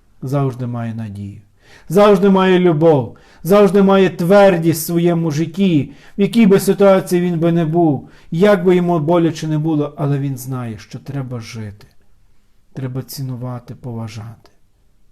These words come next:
треба рухатись, рухатись вперед. А безбожник, він хоче тільки одне:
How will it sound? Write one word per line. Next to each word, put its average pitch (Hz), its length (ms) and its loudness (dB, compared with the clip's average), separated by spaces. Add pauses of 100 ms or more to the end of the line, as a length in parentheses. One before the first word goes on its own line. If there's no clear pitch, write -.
(400)
треба 123 380 -8
рухатись, - 600 -14 (1400)
рухатись 131 640 -10
вперед. 107 640 -18 (1160)
А 120 220 -8 (1080)
безбожник, 117 800 -8 (1300)
він 135 120 -6
хоче 147 360 -10
тільки 123 360 -12
одне: 101 400 -10